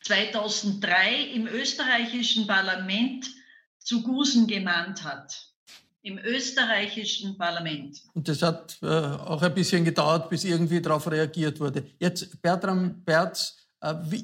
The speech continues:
Speaker 2: in welche Richtung geht die historische Forschung? Das ist ja logisch, dass, äh, solche Diskussionen zusammenhängen mit politischen Diskussionen in, in unserem Land, aber auch zusammenhängen mit den politischen Veränderungen in Europa.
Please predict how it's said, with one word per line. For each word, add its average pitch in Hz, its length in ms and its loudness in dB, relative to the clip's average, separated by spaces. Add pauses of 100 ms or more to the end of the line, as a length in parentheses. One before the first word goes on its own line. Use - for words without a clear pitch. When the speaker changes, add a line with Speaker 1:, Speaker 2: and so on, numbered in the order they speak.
Speaker 2:
in 196 100 4
welche 202 260 0
Richtung 226 360 -2
geht 190 240 -2
die 202 60 4
historische 180 640 2
Forschung? 143 580 -2
Das - 340 -2
ist 190 160 6
ja 190 100 6
logisch, 165 500 4
dass, - 560 -6
äh, 156 220 2
solche 180 280 0
Diskussionen 165 1080 2
zusammenhängen 165 880 4
mit 151 460 -2
politischen 165 420 2
Diskussionen 147 680 0
in, 143 160 -4 (260)
in 160 140 2
unserem 131 260 2
Land, 208 420 6
aber 170 200 4
auch 170 180 4
zusammenhängen 175 960 2
mit 170 380 0
den 170 120 0
politischen 170 440 0
Veränderungen 160 640 0 (280)
in 160 360 4 (140)
Europa. 139 760 2